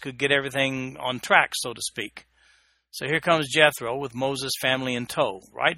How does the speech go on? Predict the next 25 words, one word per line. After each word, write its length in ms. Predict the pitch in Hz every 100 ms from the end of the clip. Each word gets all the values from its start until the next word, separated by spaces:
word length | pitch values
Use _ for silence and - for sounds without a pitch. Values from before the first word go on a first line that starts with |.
| 143
back 300 | 143 160 -
to 80 | 143
the 100 | 120
spot 400 | - - 156 -
where 140 | 127 117
Moses 440 | 123 156 160 165 -
kept 240 | 170 170
Jethro's 500 | 135 156 160 165 160
sheep, 400 | - - 147 107 - _ _ _ _ _ _ _ _ _ _ _ _
to 80 | 131
the 80 | 117
same 540 | - 196 202 208 214
spot 480 | 202 - 202 147 - _ _ _ _
where 120 | 135
Moses 360 | 135 156 156 151
saw 240 | - 156 143
the 100 | 123
burning 340 | 139 143 139
bush 320 | 123 127 107
in 100 | 117
Exodus 380 | 117 120 - 120
chapter 280 | - 123 120
three, 220 | - 131
verse 280 | 113 117 -
one. 320 | 120 107 104